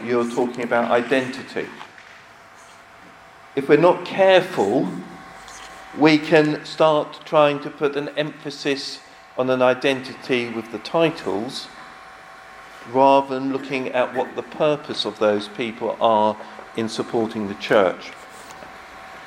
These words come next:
And we find in, uh, Ephesians, uh, chapter four, from verse twelve to,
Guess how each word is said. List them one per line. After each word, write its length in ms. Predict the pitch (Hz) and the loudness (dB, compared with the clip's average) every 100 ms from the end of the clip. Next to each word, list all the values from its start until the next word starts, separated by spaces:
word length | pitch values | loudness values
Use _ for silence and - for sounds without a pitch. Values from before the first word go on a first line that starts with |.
| - - - - - - - - - | -16 -14 -16 -16 -14 -14 -14 -14 0
And 100 | 135 | 6
we 80 | 156 | 6
find 500 | 151 190 202 208 196 | 6 4 6 4 2
in, 280 | - 170 165 - - - | -2 -4 -4 -12 -18 -2
uh, 400 | 143 147 147 147 - | 4 6 6 4 0
Ephesians, 680 | 139 - 165 160 147 139 - - - - - | -4 2 2 2 -4 -4 -12 -20 -20 -20 -8
uh, 240 | - 123 120 120 | -2 0 0 -4
chapter 300 | - 156 - | -8 -6 -6
four, 280 | 127 151 123 | -2 2 2
from 200 | 113 127 | 0 -4
verse 360 | 123 135 127 - | 2 2 2 -10
twelve 420 | - 151 139 131 | 0 4 4 2
to, 80 | - | -6